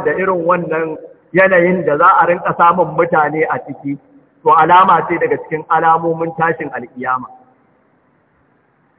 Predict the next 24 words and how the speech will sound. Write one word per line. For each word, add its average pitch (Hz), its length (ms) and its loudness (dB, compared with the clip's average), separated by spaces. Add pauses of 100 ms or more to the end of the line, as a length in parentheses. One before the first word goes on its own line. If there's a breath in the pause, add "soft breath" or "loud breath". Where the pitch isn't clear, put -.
(1200)
Kaga 143 180 2
mutum 180 380 0
ya 175 200 4
fito 185 320 0
yana 185 360 2 (240)
yadda 190 400 2
za 190 200 6
a 185 80 0
yi, 139 60 -4 (1400)
ba 196 280 4
yadda 202 400 4
za 190 100 4 (120)
a 190 60 0
yi 165 100 0
ya 147 120 -2
samu, 156 360 -2
a 151 120 0
samu 165 300 2
kuɗin 196 340 -2
fosta, 190 380 2 (1160)
sai 202 100 4
an 208 300 2
taimaka 202 520 4
mai. 180 140 -2